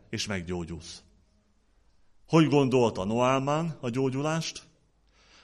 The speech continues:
Hát úgy, hogy majd kijön a próféta, segítségül hívja az ő istenét, az ujját vagy kezétvel megérinti az ő sebes testét, és meg fog így gyógyulni.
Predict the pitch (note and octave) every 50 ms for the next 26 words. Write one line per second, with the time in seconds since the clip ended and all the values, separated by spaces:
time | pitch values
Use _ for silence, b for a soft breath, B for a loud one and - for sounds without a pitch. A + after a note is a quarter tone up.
0 | b b E3 E3 A3+ A#3 E3 C3 D3+ D3 D3 D3 D3 D3 - A3 F#3 D3+ C3 A#2
1 | G#2+ - - D#3 E3+ F3 E3 - F3+ F#3 F3+ F3 - G#3 A3 G#3+ G3+ - - -
2 | - - - - - _ _ _ _ _ _ - B B B B B B B B
3 | - A#3+ A#3+ G#3 G#3 F3+ - - - E3+ D#3+ D3 C#3+ D3+ D3 C3 C3 E3 F#3 F3
4 | D#3 D3 C#3+ B2+ B2 A2+ A2+ G#2 G#2+ C#3 D#3 C#3+ - - - E3 E3+ F3+ F#3+ G3
5 | G3 F#3+ - - - - - - - - - _ - - _ _ _ _ b b
6 | b b b b b b b b - D#3 C#3+ G#3+ A#3 G#3+ F#3+ E3+ D#3 D3+ D3 C#3
7 | - C#3 C3 - - F3+ E3 D3+ C3 C#3+ C3+ B2 A#2+ - B2 B2+ C3 B2+ A#2 A#2
8 | C3 D#3 D#3+ C3 C3 D3 C#3 C3 B2 A#2 A#2+ A2 G#2 - A2+ G#2 F#2+ G2+ G2 F#2
9 | F2 D#2 - - - C3+ A#2 G2+ F2 E2+ - - D#3 D3 C#3+ - - D#3 D3 C#3
10 | C3+ - - - - _ _ _ _ _ _ _ _ _ _ _ _ _ _ _
11 | _ _ _ - D3 C3 - B2 G#2+ - - A#2 A2 A#2+ A#2 A2 G#2+ A#2 F#2+ F2+
12 | E2+ - E2+ D#2+ D#2+ E2